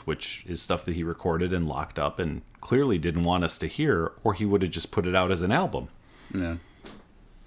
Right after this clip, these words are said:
Speaker 1: So when that comes out, although you wanna hear new Prince, you also think to yourself, like, "He didn't want me to hear this." So as cool as it is, and yes, I will listen, you know, the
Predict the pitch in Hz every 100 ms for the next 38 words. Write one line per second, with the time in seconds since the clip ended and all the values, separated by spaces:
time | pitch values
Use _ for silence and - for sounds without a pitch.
0 | - - 107 110 127 156 101 87 85 85
1 | 90 87 92 90 95 98 - 104 90 87
2 | - 170 135 95 - - - - - -
3 | - - - 107 113 117 - 95 101 101
4 | 95 85 80 85 78 85 82 - 131 151
5 | 123 85 50 50 78 69 - 67 57 -
6 | 85 82 - 139 92 90 123 90 90 95
7 | - - 87 76 85 131 - 65 67 -
8 | - - - - _ _ - - - 101
9 | 71 69 73 82